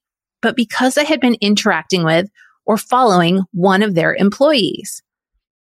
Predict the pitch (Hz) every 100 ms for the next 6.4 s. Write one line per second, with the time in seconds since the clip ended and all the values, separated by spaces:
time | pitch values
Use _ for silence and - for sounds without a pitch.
0 | _ - 277 285 269 285 349 339 - 247
1 | 269 269 220 214 214 - 185 202 214 165
2 | 175 180 233 220 233 220 208 170 156 202
3 | 220 233 240 247 226 170 165 208 208 220
4 | 202 214 202 202 202 208 214 - 208 233
5 | 330 285 - - 208 214 - 170 156 -
6 | 156 147 175